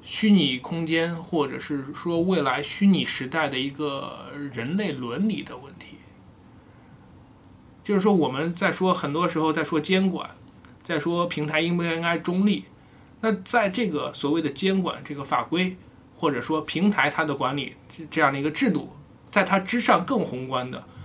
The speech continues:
我觉得更应该是，呃，人类对待这种事物的它一个共同的价值观以及伦理的问题。我们从这个角度去审视所谓的，呃，游戏中的U G C内容，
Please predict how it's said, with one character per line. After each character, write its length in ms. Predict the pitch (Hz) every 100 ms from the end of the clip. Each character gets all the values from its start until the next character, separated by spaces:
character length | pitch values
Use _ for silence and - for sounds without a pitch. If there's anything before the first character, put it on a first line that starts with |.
| - - - -
我 120 | 127
觉 120 | 127
得 200 | 147 135 - - -
更 160 | 170
应 140 | 139 143
该 220 | 143 147
是， 320 | - 135 - - - - -
呃， 320 | 143 131 123 117
人 380 | 143 127 113 151
类 280 | 208 175 - - - - -
对 120 | -
待 200 | 139 139
这 120 | 131 151
种 160 | 120
事 280 | - - 190
物 160 | 135 139
的 120 | -
它 180 | - 139
一 160 | 135 135
个 320 | 147 135 - -
共 180 | - 185
同 160 | 127 135
的 80 | 147
价 200 | 165 135
值 80 |
观 200 | 139 151
以 60 | 131
及 100 | 120
伦 320 | 127 127 143
理 120 | 160
的 100 | 127
问 160 | 127 139
题。 160 | 139 - - - -
我 140 | 135
们 120 | 160
从 160 | 170 190
这 120 | 269
个 40 | 214
角 160 | 135
度 80 | 135
去 160 | - 156
审 280 | - 120
视 280 | 123 147 135 - - - - -
所 180 | -
谓 160 | 127 135
的， 260 | 131 123 120 - - - - - - - - - -
呃， 540 | 147 131 131 135 69
游 180 | 147 147
戏 160 | 190 156
中 140 | 147
的 80 | 143
U 100 | 135
G 100 | 139
C 180 | 135 135
内 120 | 135
容， 240 | 127 127